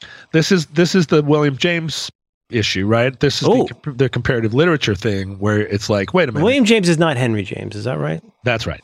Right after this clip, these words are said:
Speaker 2: Who wrote The Ambassadors?
Speaker 1: Henry James.
Speaker 2: Okay. I didn't like that book. I thought it was a little overrated.
Speaker 1: Uh,
Speaker 2: William James is he Varieties of Religious Experience?
Speaker 1: That's right.
Speaker 2: Hmm.
Speaker 1: Um, and,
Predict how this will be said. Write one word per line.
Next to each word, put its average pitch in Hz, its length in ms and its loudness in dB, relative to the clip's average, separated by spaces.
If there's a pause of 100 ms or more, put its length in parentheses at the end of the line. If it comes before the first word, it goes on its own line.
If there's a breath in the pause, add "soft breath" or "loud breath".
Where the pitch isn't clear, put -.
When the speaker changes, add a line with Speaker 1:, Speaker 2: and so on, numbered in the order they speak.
Speaker 2:
Who 254 160 4
wrote 294 120 4
The 220 100 4
Ambassadors? 117 720 -2 (460)
Speaker 1:
Henry 120 460 -2
James. - 180 -14 (200)
Speaker 2:
Okay. 135 340 -2 (300)
I 151 80 0
didn't 135 160 0
like 95 140 -4
that - 180 -10
book. - 240 -14 (300)
I - 40 -20
thought 151 100 0
it - 20 4
was 107 100 -4
a 117 40 0
little 104 180 0
overrated. 107 480 -8 (500)
Speaker 1:
Uh, 123 640 0
Speaker 2:
William 254 220 4
James 226 280 2
is 185 140 2
he 180 120 4
Varieties 180 500 2
of 160 120 0
Religious 156 300 2
Experience? 165 500 -2
Speaker 1:
That's 139 380 0
right. 82 180 -10 (240)
Speaker 2:
Hmm. 113 480 -2 (480)
Speaker 1:
Um, 120 500 -2 (280)
and, 143 400 0